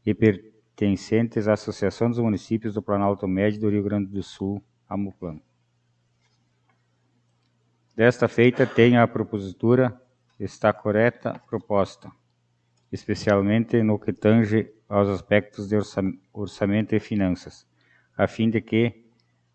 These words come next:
a aprovação do presente projeto de lei seja posi-, possível tornar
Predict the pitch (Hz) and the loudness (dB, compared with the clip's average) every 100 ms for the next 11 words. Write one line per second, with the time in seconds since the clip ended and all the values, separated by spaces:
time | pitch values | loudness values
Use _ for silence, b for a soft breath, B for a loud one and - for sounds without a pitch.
0 | _ 101 101 107 104 101 - - 117 113 | _ 2 2 2 2 2 0 -2 0 -2
1 | 101 104 90 110 - 104 87 98 98 101 | 2 2 4 0 0 0 2 2 2 -2
2 | 92 87 110 117 - - 110 107 110 - | -4 0 0 -2 -8 0 2 2 -4 -10
3 | - 110 101 - _ _ _ _ _ _ | -2 0 0 -8 _ _ _ _ _ _
4 | _ - 107 - 113 117 120 - 110 98 | _ -4 -4 -2 0 2 0 0 0 4
5 | 104 113 110 - | 2 2 -2 -16